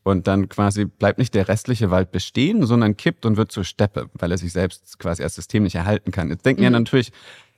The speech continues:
Speaker 1: wenn wir extrem zynisch sind, denken wir so, „Ha, was juckt mich der Regenwald im Amazonas? Ich wohne in Europa“, ne? Muss aber wissen, dass der Amazonas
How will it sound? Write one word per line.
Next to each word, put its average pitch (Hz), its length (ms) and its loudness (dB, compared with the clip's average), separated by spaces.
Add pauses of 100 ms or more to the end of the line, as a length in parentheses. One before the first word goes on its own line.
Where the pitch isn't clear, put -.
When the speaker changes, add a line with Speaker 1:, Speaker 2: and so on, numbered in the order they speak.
Speaker 1:
wenn 113 140 2
wir 113 100 2
extrem 92 380 -10
zynisch 147 360 0
sind, 90 180 -4
denken 90 180 -2
wir 98 80 0
so, 90 200 -6 (200)
„Ha, 98 200 -2
was 107 180 -2
juckt 95 180 -2
mich 107 140 -2
der 90 140 -4
Regenwald 87 400 -2
im 71 100 -4
Amazonas? 101 560 -2
Ich 82 100 -8
wohne 123 200 2
in 117 60 -2
Europa“, 135 280 0
ne? 143 200 0 (420)
Muss 113 120 0
aber 107 220 4
wissen, 240 300 0 (120)
dass 101 160 -2
der 76 120 -2
Amazonas 104 720 -2